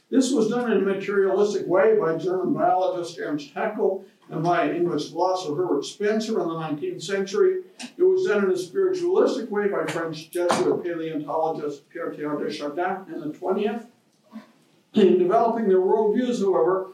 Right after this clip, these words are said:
Haeckel, Spencer, and Teilhard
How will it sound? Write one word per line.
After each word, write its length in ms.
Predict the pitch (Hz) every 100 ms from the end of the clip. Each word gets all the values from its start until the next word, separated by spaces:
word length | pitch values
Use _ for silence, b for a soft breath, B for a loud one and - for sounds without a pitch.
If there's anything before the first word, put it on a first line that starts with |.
| _ 190
Haeckel, 460 | 196 254 240 233 - _ _ _ _ _ _
Spencer, 580 | _ 220 226 226 240 233 - _ _
and 380 | 170 220 226 226
Teilhard 560 | 214 214 - 185 -